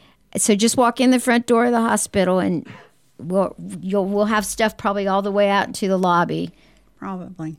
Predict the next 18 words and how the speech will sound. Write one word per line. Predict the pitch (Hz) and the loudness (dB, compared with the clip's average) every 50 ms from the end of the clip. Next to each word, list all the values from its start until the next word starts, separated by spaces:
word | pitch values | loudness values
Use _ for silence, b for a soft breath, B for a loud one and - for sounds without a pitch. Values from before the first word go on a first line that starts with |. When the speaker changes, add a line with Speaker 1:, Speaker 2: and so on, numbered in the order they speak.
| _ _ | _ _
Speaker 1:
'Cause | - - 160 170 - - | -6 -4 -4 -4 0 2
Speaker 2:
Be | - | 2
Speaker 1:
we | 196 196 | 4 4
have | 190 | 4
Speaker 2:
sure | 185 233 | 2 2
Speaker 1:
a | 208 | 2
lot | 180 | 2
Speaker 2:
and | 185 208 | 2 2
Speaker 1:
of | 196 | 2
Speaker 2:
let | |
the | - 196 | 0 -2
Speaker 1:
stuff. | 190 180 160 | 0 0 0
Speaker 2:
front | 226 220 202 190 190 | 0 0 0 0 0
desk | 202 202 196 202 - | 2 2 2 0 -2
know | 220 208 196 190 190 180 | -2 0 2 2 2 0
where | - 202 196 | 2 2 2
you're | 190 190 180 170 165 | 2 2 0 -2 -4
there. | 165 180 175 170 160 - 180 - | -2 -2 -4 -4 -4 -6 -10 -12